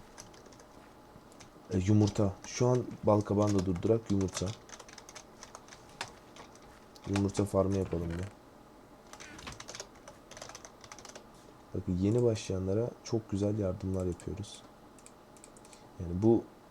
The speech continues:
bir yardımdır yani. Siz, e, hani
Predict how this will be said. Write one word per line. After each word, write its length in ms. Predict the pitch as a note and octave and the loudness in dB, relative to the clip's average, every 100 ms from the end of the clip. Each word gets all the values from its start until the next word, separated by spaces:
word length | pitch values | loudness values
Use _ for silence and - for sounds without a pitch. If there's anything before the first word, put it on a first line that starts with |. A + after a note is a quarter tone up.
| - - - - - - G#2+ | -20 -20 -20 -20 -20 -8 -2
bir 120 | A2 - F#2+ | -2 0 2
yardımdır 540 | G2 F#2 F#2 G#2+ G2+ F2 | 4 4 2 2 2 2
yani. 260 | D#2+ E2 | 0 -2
Siz, 300 | - G2+ F#2 | -4 -4 0
e, 160 | F2+ - - | 0 0 -4
hani 220 | F#2+ | -4